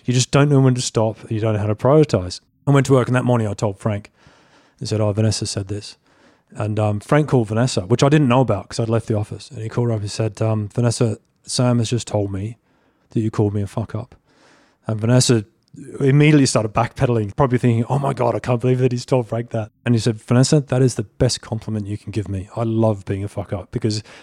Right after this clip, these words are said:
the worst thing you could say to me is that I'm normal and that, and that I do everything like everyone else." So he actually took it as a compliment. But that's the sort of sense of humor that Frank had as well.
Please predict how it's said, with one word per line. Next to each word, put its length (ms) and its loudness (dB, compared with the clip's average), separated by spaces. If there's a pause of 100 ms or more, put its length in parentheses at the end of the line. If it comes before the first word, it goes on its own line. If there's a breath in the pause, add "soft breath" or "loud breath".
the 80 4
worst 300 6
thing 120 6
you 60 4
could 120 0
say 160 2
to 140 -2
me 160 0
is 100 -4
that 120 -4
I'm 140 0
normal 400 -4 (560 soft breath)
and 140 -6
that, 160 -2
and 100 -2
that 60 2
I 40 0
do 180 2
everything 240 -2
like 200 -4
everyone 280 -4
else." 400 -6
So 140 2
he 120 6
actually 160 0
took 140 -2
it 40 2
as 60 -2
a 60 -8
compliment. 320 -2
But 80 -6
that's 180 2
the 80 -4
sort 180 0
of 80 -8
sense 260 -6
of 100 -12
humor 220 -6
that 160 -14
Frank 260 -8
had 100 -10
as 100 -14
well. 180 -14